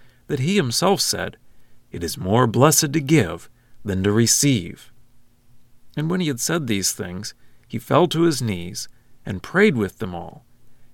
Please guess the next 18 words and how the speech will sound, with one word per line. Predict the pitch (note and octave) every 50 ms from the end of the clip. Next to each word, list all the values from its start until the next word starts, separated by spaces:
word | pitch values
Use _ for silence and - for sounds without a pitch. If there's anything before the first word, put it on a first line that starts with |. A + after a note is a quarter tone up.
| -
And | - F#2 F2
there | E2+ F#2+
was | A#2 B2+ B2 -
considerable | C#3 C3 B2 - - D#3 D#3 D#3+ C#3 C#3+ D#3 C#3+
weeping | A#2+ C3 D3+ D3+ - - C3+ C3
by | A#2+ B2+ B2 A#2
all, | G#2+ G#2 G2+ G#2 A2+ A2+ - -
and | - A2
hugging | - A#2 B2 B2 C3 B2+ B2+ A#2+
Paul, | - - A2+ G#2+ G#2 G#2+ G#2+ A2+ A#2 B2 - - - - -
they | - D#3 D#3
kissed | - - - F3 G3 - - -
him, | - G2+ - - - - - _ - _ - - -
especially | - C3 - - G#3+ G#3 - - C#3 A#2+
distressed | A2 A#2 A#2 - - - C3 C3 D3 C3 - - C3
at | B2
the | - A2
statement | - - - - C#3 - - D#3 D3+ D3+ -